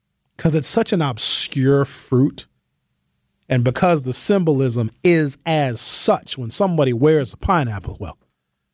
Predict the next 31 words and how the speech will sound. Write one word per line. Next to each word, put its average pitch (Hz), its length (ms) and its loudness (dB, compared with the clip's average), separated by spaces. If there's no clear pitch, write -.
you 131 80 2
should 120 160 0
know 104 140 2
what 101 120 0
that 87 160 -2
means. 101 320 -4
Thank 196 200 0
you, 202 80 -4
four 180 200 0
one 156 140 0
four 156 200 -2
seven 135 340 -2
one 123 200 -2
nine. 156 560 2
Keon 113 480 2
says, 90 420 -6
"Joyful 143 520 2
New 139 240 2
Year 131 260 2
to 123 200 -8
you, 127 220 4
old 120 280 0
man. 120 460 2
Are 127 120 0
you 127 180 2
sporting 131 640 0
the 107 100 -4
Coco 135 520 -2
Brown 123 420 0
Players 127 520 2
Brim?" 113 220 -2